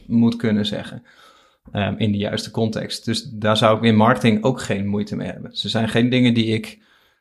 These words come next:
niet zou durven delen of, of, of bang zijn, ben om te delen of wat ik niet wil dat mensen weten. Alleen ik merk wel steeds meer dat,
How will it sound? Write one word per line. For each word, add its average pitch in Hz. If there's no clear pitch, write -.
niet 107
zou 101
durven 104
delen 101
of, -
of, -
of 107
bang 104
zijn, 104
ben 104
om 104
te 107
delen 104
of 104
wat 107
ik 107
niet 110
wil 107
dat 107
mensen 107
weten. 107
Alleen 104
ik 107
merk 107
wel 113
steeds 117
meer 113
dat, 107